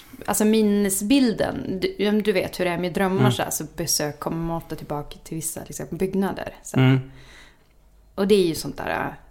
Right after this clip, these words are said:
Speaker 1: en plats som jag
Speaker 2: Mm.
Speaker 1: hela tiden återkommer till, liksom, i mitt undermedvetna på något sätt.
Speaker 2: Mm.
Speaker 1: Eh, mycket har att göra med att jag inte har varit där på väldigt, väldigt, väldigt många år.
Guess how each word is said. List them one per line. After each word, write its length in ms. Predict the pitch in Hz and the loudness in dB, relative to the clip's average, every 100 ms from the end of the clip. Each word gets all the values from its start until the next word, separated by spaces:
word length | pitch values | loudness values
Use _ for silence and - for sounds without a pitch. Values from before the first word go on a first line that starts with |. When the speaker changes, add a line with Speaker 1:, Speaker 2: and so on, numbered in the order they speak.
| - | -10
Speaker 1:
en 160 | 175 160 | -8 -8
plats 400 | - - - - | -8 -10 -4 -4
som 180 | 135 | -4
jag 240 | - - - | -6 -6 2
Speaker 2:
Mm. 180 | 127 123 | 4 4
Speaker 1:
hela 180 | 170 | 0
tiden 260 | 160 - - | -6 -8 -8
återkommer 440 | - - - - | -8 -10 -12 -10
till, 280 | - - - - | -10 -10 -12 -12
liksom, 240 | - - | -10 -8
i 80 | - | -6
mitt 180 | - 170 | -6 -6
undermedvetna 680 | 170 170 175 180 226 - - - | -6 -4 -6 -2 -2 -4 -14 -14
på 80 | - | -12
något 80 | - | -6
sätt. 120 | - | 2
Speaker 2:
Mm. 220 | 120 123 123 - - - - - - - - - - - - | 2 2 -4 -18 -20 -20 -20 -20 -16 -14 -16 -20 -20 -20 -10
Speaker 1:
Eh, 320 | 190 180 185 190 - 254 | -8 -6 -6 -8 -8 -4
mycket 380 | - 208 196 202 | 0 0 2 2
har 140 | 190 185 | 4 4
att 60 | |
göra 200 | 175 156 | 2 0
med 140 | 160 156 | -2 -6
att 120 | - | -6
jag 80 | - | -8
inte 180 | 151 - | -6 -6
har 40 | |
varit 440 | - - - - - - | -6 -8 -16 -18 -16 -2
där 360 | 196 196 165 - | 4 4 4 -2
på 260 | - - - - _ _ _ _ | -6 -6 -6 -16 _ _ _ _
väldigt, 300 | - - - | -8 -8 -8
väldigt, 160 | - - | -8 -8
väldigt 200 | - - | -10 -8
många 220 | 175 175 | -6 0
år. 320 | 202 185 - | 2 2 -4